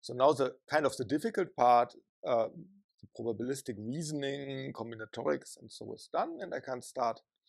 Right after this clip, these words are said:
calculating. So what is the overall expected number of faults,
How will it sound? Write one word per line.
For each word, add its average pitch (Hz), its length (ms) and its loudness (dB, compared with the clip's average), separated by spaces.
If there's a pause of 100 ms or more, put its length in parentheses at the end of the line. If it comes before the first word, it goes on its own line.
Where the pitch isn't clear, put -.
(360)
calculating. 117 640 -4 (600)
So - 140 0
what 135 200 6
is 190 140 -2
the 127 180 2 (260)
overall 151 380 6
expected - 560 -4
number 120 240 -8
of - 120 -12 (140)
faults, 165 640 -2